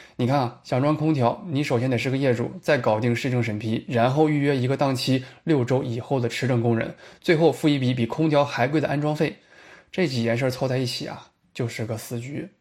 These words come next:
我干脆热死算了。而且呢，这个死结还在加速恶化。你知道热浪来的时候会发生什么吗？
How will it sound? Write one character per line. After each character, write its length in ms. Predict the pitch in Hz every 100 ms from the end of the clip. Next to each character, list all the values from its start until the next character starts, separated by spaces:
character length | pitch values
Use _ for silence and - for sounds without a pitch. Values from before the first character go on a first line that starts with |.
| _
我 140 | 113
干 180 | 107 120
脆 140 | 123 120
热 160 | 131
死 120 | 117
算 260 | 104 120 139
了。 200 | 143 - - - - - - -
而 120 | 202
且 140 | 202 165
呢， 100 | 165
这 120 | 185
个 80 | 175
死 160 | -
结 120 | 110 123
还 100 | 131
在 100 | 127
加 180 | 135
速 140 | 135 131
恶 80 | 120
化。 340 | 127 131 - _ _ -
你 80 |
知 140 | 139 190
道 100 | 185
热 220 | 196 202
浪 220 | 196 143
来 100 | 113
的 80 | 135
时 140 | -
候 60 | 127
会 80 | 135
发 160 | 147 143
生 100 | 135
什 100 | 117
么 120 | 127
吗？ 180 | -